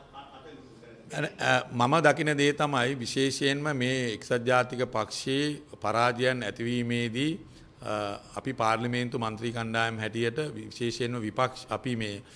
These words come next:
Speaker 2: පසුපෙළ මන්ත්‍රීවරුන් හැටියට නිතරම නායක එතුමා එවකට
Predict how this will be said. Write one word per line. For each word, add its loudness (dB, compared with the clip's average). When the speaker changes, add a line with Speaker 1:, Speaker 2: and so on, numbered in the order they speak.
Speaker 2:
පසුපෙළ 8
මන්ත්‍රීවරුන් 0
හැටියට -2
නිතරම 2
නායක 2
එතුමා 0
එවකට 0